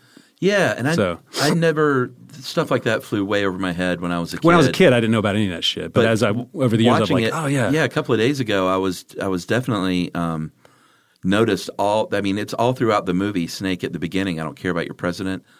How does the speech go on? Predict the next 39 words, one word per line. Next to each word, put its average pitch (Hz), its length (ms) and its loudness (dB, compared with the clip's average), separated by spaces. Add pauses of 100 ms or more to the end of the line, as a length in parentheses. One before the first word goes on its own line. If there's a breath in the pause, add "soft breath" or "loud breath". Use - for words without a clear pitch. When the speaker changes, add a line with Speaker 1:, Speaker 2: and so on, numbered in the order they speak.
(120 soft breath)
Speaker 1:
I 78 60 -12
don't 85 140 -6
care 92 100 -2
about 82 220 -4
your 78 80 -6
war. 90 400 -2 (400 soft breath)
Get 98 120 0
a 87 60 2
new 92 140 4
Speaker 2:
Mm-hmm. 92 80 -4
Speaker 1:
president." 98 440 -2
Speaker 2:
Yeah. 101 220 0 (360 loud breath)
Speaker 1:
And 98 140 0
at, 117 240 0
and 107 140 -2
in 101 120 -2
the, 101 220 -6
at 101 160 -4
the 95 160 -2
end, 104 440 -2
Speaker 2:
Mm-hmm. 107 340 4
Speaker 1:
he's, 98 200 -2 (100)
uh, 110 100 2
constantly 131 480 -2
expressing 113 420 -4
this 92 120 -6
point 107 220 -4
of 87 80 -2
view 101 380 0
Speaker 2:
Mm-hmm. 107 240 4 (280 loud breath)
Speaker 1:
of 92 240 -2
this 90 360 -2 (240)
un-, 101 140 -4
being 107 280 -4
under 98 200 -2
the 90 100 -4
thumb 107 320 -2
of 87 120 -4
this 90 340 -6